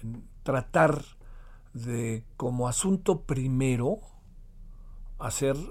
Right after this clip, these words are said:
lo más rápido posible. Yo creo que está en su mano un inventario, ¿no? A estas alturas ya sabemos, yo creo, l-, la lista total de pasajeros.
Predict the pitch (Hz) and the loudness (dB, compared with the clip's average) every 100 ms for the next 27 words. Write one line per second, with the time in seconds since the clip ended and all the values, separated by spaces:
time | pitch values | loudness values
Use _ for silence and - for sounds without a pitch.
0 | - 127 123 127 151 139 165 - 127 113 | -6 -2 0 2 2 6 6 6 0 -2
1 | 113 - 127 127 117 165 - - - - | -4 -4 -2 0 2 2 0 -2 0 4
2 | 165 147 - 120 120 131 180 156 151 113 | 6 6 2 -2 -2 -4 0 2 4 2
3 | 107 110 127 120 110 175 - - - - | -2 -2 -2 -2 -6 -10 -14 -16 -14 -14
4 | - - - 185 - 156 - 156 139 131 | -16 -8 2 4 4 0 2 4 4 2
5 | 131 123 123 120 - - - - - 117 | 0 0 -2 -6 -10 -16 -20 -18 -4 10
6 | 180 147 156 143 139 120 113 - - - | 10 10 6 6 6 2 -4 -12 -14 -12
7 | - - 131 - - 127 143 190 185 - | -10 -4 -4 -4 -2 2 6 8 8 6
8 | 127 127 110 123 120 107 104 - 107 - | 2 2 2 0 0 -6 -8 -10 -14 -14
9 | - | -18